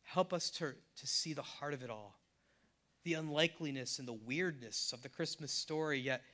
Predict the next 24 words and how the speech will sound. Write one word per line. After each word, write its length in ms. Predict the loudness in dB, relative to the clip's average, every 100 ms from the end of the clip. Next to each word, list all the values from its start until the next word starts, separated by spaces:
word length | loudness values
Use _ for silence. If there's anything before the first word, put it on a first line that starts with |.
| -20 -20 _ -4
that's 240 | -4 -2
the 80 | 2
very 240 | 2 4
story 460 | 4 2 2 0 0
of 80 | -2
you 120 | -6
breaking 440 | -2 -2 -2 -4
into 220 | -8 -6
our 180 | -4 -4
world 400 | -2 -4 -4 -8
and 120 | -10
doing 340 | -8 -6 -6 -8 -12 -20 -18
what 120 | -8
only 200 | -4 -2
you 140 | -4
can 200 | -8 -10
do, 220 | -12 -14 -18 _ _ _ _ _ -10
bringing 200 | -8 -6
the 60 |
salvation 800 | -2 0 0 0 -2 -4 -6 -14 _ _ _ -18
to 80 | -10
all 220 | -6 -6
of 100 | -8
us. 340 | -12 -10 -10